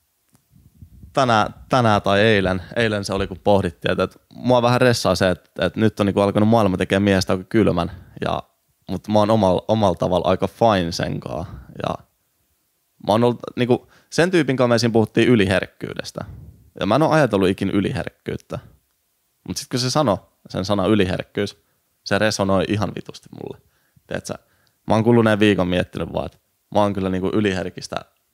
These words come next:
ihmisistä niinku yliherkin. Tuntuu ainakin siltä. Nyt kun mä rupesin niinku tarkastelemaan sitä sanaa yliherkkyys, mitä se sanoo mulle, mi-,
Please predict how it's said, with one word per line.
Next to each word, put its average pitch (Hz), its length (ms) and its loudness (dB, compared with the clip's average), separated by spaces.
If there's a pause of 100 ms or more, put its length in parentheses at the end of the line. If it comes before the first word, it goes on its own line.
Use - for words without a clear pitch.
(260)
ihmisistä 95 460 -10
niinku 90 160 -10
yliherkin. 92 680 -10 (380)
Tuntuu 98 280 -4
ainakin 90 200 -6
siltä. 92 180 -10
Nyt 104 140 -8
kun 117 100 -8
mä 113 40 0
rupesin 107 280 -4
niinku 101 320 -8 (280)
tarkastelemaan 98 520 -2
sitä - 140 -12
sanaa 95 280 2
yliherkkyys, 98 760 0 (460)
mitä 104 180 -2
se 101 120 -4
sanoo 95 320 0
mulle, 85 320 -4 (880)
mi-, - 80 -8